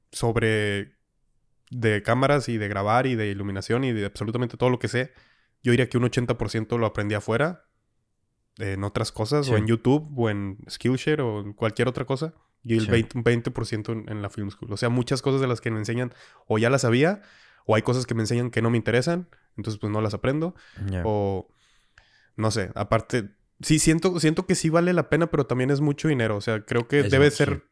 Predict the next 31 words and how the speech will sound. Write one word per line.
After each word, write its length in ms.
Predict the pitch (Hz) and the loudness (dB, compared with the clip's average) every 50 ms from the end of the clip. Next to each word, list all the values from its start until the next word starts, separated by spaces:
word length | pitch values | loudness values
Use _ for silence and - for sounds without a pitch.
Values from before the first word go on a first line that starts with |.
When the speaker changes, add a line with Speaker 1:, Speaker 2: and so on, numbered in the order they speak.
| _ _ _ _ _ | _ _ _ _ _
Speaker 1:
eh, 380 | - 139 135 127 123 120 117 - - | 2 2 4 4 4 2 0 -2 0
debes 400 | 131 135 143 156 151 - - _ | 2 4 6 6 4 2 -6 _
ser 380 | - - 160 156 156 - _ _ _ _ _ _ _ | -2 0 0 0 0 -4 _ _ _ _ _ _ _
privilegiado 580 | 156 147 135 123 120 104 - 131 135 143 160 | 4 4 4 4 2 2 2 4 4 6 4
en 60 | 160 147 | 4 4
cierta 280 | - 143 131 - 156 | 0 -2 -2 -2 -4
forma 380 | 143 - 147 139 151 160 160 151 | 0 0 0 2 2 2 2 2
y 140 | 131 120 110 | 2 0 -2
que, 280 | - - 117 113 110 104 | -2 -2 -2 -2 -2 -4
que 100 | - 120 | -4 -4
no 360 | 113 110 113 113 117 123 123 117 104 - | -2 0 0 0 0 0 0 -2 -2 -4
Speaker 2:
Totalmente. 400 | - 95 92 90 90 - - 104 - _ _ _ _ _ _ _ _ _ _ _ _ _ _ _ | -4 -4 -4 -4 -6 -8 -12 -16 -18 _ _ _ _ _ _ _ _ _ _ _ _ _ _ _
Speaker 1:
que, 200 | - 135 131 123 | 0 2 2 4
que 100 | - 135 | 2 2
no 140 | 127 131 127 | 4 4 2
te, 340 | - 160 151 143 151 _ _ | 2 2 2 2 0 _ _
que 100 | _ 139 131 | _ 2 2
no 120 | 131 135 135 | 2 2 2
te 120 | - 151 | 2 2
duela, 460 | 143 135 135 135 135 135 127 117 117 | 4 4 4 4 4 4 2 2 2
o 80 | 117 110 | 2 2
sea, 120 | 127 123 | 2 0
ese, 200 | 120 - 135 131 123 | 0 0 -2 -2 -2
o 80 | 117 117 | 0 0
sea, 140 | 135 127 | 0 0
si, 220 | 120 - 143 120 120 | 0 0 -2 -2 -2
si, 260 | - 131 131 120 120 | -2 -2 -2 -2 -4
si, 540 | - - 135 131 127 123 120 117 113 107 - _ _ _ _ _ _ _ _ _ _ _ _ _ _ | -4 -2 -2 0 0 0 0 -2 -4 -6 -10 _ _ _ _ _ _ _ _ _ _ _ _ _ _
yo 160 | 135 135 147 | 4 4 6
diría 300 | 147 165 165 160 165 165 | 6 8 6 6 6 6
que, 540 | 165 - 160 147 135 120 101 98 - _ _ | 4 2 4 4 4 4 2 -2 -6 _ _